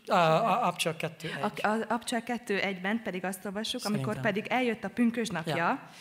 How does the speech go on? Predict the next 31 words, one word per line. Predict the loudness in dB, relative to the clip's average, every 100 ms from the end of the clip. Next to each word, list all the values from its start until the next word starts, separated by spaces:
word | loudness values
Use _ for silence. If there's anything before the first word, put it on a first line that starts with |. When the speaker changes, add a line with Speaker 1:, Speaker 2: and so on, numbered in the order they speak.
| -18 0
Speaker 1:
"And | 4 4 8
then | 10 10 8
the | 8 6
Spirit | 6 4 4 6 8 8 6
was | 4
poured | 2 4 4 8 8 8
out | 6
upon | 4 4 4 6 4 2 0 -6 -18 0
the | 4
disciples." | 6 8 6 4 -6 -8 -8 -10 -14 -10
Speaker 2:
Akkor | -8 -2 4
a, | 4 4 -2 -8
a | -4 -2
Szentlélek | 0 0 0 0 0 -2
kiöntetett | -4 -2 -2 -2 -4 -6 -6
a |
tanítványokra. | -6 -6 -6 -8 -8 -8 -8 -4 -4 -4 -12 -20 -20 _ _ _ -6
Speaker 1:
And | -2
thi-, | 0 2 2
this | 4 6
is, | 6 2 2 4
that | 6 4
is | 0 -2 -6 -18 _ _
Pentecost. | 0 2 2 0 0 -2 -2 -2 -4 -10
It | -2
was | 4
that | 6 4
day. | 4 0 0 -8 -2
Speaker 2:
És | 0 0
tulajdonképpen | 0 0 0 -2 -2 -2 -2
ez | -2 -2